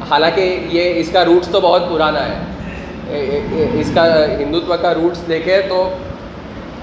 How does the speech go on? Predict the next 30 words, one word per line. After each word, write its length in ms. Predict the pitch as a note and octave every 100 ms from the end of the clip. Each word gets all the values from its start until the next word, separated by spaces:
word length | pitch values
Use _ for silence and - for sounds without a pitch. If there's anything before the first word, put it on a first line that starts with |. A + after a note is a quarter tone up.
| - - C3
بہت، 280 | D3 D#3 F3
آ، 400 | E3 D#3 C#3 C#3
زیادہ 280 | C#3+ C#3+ D#3+ D#3+
پرانا 240 | D3+ C#3+
ہے، 60 | C#3
لیکن 220 | C#3 E3+
مغلوں، 680 | D3+ D3 E3 F3+ F#3 - - - - - D3
آ، 180 | D#3 D#3 D#3 D#3 -
جب 180 | - E3 E3
انٹر 340 | D#3 D3+ E3+
ہوئے 320 | E3 E3+ D#3+ - - - - - - - - C#3
ہندوستان 440 | C#3+ D3+ D3+ D#3+ D3
میں، 160 | D#3 E3 - C#3+
آ، 40 |
اور 300 | C#3 D3 D3+ D3+
مغلز 340 | C#3 D#3 D3+
کے 80 | F3
پہلے 240 | E3 D3+
بھی 140 | D#3 D#3+
جو 100 | D#3+
مسلم 340 | C#3+ D#3 D#3
حکمران 440 | C#3+ D3 D3+ D3+
آئے، 300 | D3 D3+ F#3 -
تب 100 | D#3+ D#3+
سے 160 | G3+
لے 140 | F#3+ F3+
کر 160 | F#3
آج 260 | E3 D#3+ D#3+
تک 260 | F#3 F3 E3
یہ 200 | F3